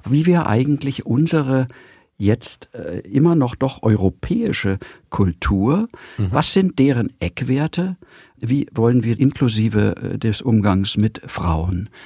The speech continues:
Speaker 1: mit anderen Religionen und so weiter, wie wollen wir die in irgendeiner Art, ja, zumindest mentaler Charta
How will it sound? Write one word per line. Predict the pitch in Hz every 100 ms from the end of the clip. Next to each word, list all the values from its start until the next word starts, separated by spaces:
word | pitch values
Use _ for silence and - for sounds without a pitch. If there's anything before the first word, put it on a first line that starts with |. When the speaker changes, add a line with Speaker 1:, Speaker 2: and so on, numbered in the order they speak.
| - -
Speaker 1:
mit | 127 127 - -
anderen | 117 117 113
Religionen | 110 117 110 104 95 104 101
und | 101
so | 95
weiter, | 98
wie | 185
wollen | 147 160 160
wir | 147
die | 127 131 170 - - -
in | - 127
irgendeiner | 156 175 151 -
Art, | 127 -
ja, | 120 127 123
zumindest | 127 123 117 104
mentaler | 107 101 123 147 160 123
Charta | - 120 147 165 95 95